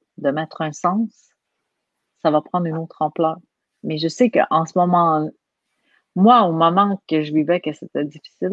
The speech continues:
là, il y avait beaucoup de gens qui venaient me dire un tas de choses, mais j'étais pas prête à les entendre.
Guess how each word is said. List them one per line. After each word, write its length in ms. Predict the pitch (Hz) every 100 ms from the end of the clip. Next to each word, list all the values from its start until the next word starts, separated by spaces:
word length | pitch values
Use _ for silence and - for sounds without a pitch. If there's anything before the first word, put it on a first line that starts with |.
| 185
là, 60 | 170 165 -
il 40 |
y 20 |
avait 140 | 139 156
beaucoup 300 | 165 - 208
de 60 |
gens 200 | - 185
qui 120 | 180 156
venaient 200 | 156 160
me 120 | 156
dire 200 | 170 170
un 120 | 151
tas 160 | 147 160
de 60 | -
choses, 220 | - 160 _ _ _ _ _ _ _ _ _ _
mais 200 | 143 151
j'étais 220 | 151 - 165
pas 140 | 156
prête 260 | 156 175 -
à 60 |
les 180 | 151 151
entendre. 300 | 139 139 -